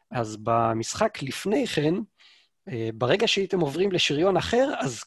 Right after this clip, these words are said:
כל מה שסידרתם לכם עם השריון הקודם היה מתאפס. וזה היה ממש ממש מרגיז כל פעם לחזור אחורנית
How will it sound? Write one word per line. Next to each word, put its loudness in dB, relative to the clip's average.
כל 0
מה 0
שסידרתם 0
לכם -2
עם -2
השריון 2
הקודם 2
היה 2
מתאפס. -2
וזה -2
היה 8
ממש 0
ממש -2
מרגיז -4
כל 0
פעם -2
לחזור 0
אחורנית 0